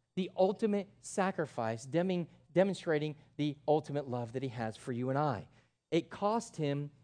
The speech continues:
everything. It cost the Father everything. Let, what, what did it cost Christ? Let me just go over a few things with you very quickly. First of all, it cost him his humility. It cost him his humility. Look at Philippians chapter two, verse six.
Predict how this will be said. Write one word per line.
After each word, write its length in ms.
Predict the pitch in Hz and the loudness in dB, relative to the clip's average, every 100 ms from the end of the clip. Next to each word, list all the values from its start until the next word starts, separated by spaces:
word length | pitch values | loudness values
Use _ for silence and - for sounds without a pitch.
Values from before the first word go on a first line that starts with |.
| _ | _
everything. 440 | 151 160 156 143 131 | 0 2 0 -2 -4
It 100 | 139 | 0
cost 320 | 208 208 - | 0 0 -2
the 40 | |
Father 540 | 175 190 175 175 170 165 - _ _ _ | 2 4 4 4 0 0 -12 _ _ _
everything. 460 | 151 143 139 131 | -2 0 -2 0
Let, 140 | 175 - - | 2 0 0
what, 240 | 185 185 | 2 6
what 160 | 208 269 | 6 6
did 140 | 226 | 4
it 100 | 190 | 0
cost 300 | - 151 135 | 0 -2 -2
Christ? 260 | - 135 131 | 0 0 2
Let 80 | 233 | -2
me 160 | 220 151 | -2 -4
just 180 | 180 - | -10 2
go 140 | 202 | 4
over 160 | 180 160 | 6 2
a 60 | |
few 180 | 139 175 | 0 -4
things 320 | - 170 139 | -2 -4 -4
with 160 | 147 139 | -4 -4
you 80 | 131 | 0
very 200 | 156 156 | 0 0
quickly. 360 | - 147 147 | 0 0 -2
First 260 | 131 269 247 | 0 -4 0
of 80 | 175 | 6
all, 240 | 170 175 - - - | 6 6 0 -16 -2
it 140 | 185 | -2
cost 360 | - 226 233 - | 2 2 2 0
him 80 | 190 | 0
his 180 | 170 | -2
humility. 580 | - 165 151 131 107 90 - _ _ _ | -4 -2 2 0 -2 -8 -16 _ _ _
It 100 | 175 | 0
cost 280 | 220 233 233 | 6 4 4
him 100 | 202 | 0
his 160 | 180 | 0
humility. 480 | 170 165 165 165 139 | 0 0 4 4 4
Look 160 | 160 226 | 2 2
at 100 | 202 | 2
Philippians 440 | 214 190 196 165 | 4 4 2 0
chapter 260 | - 180 165 | 2 0 0
two, 220 | - 190 | -4 -2
verse 200 | 156 156 | -2 -2
six. 280 | - 175 | -2 -2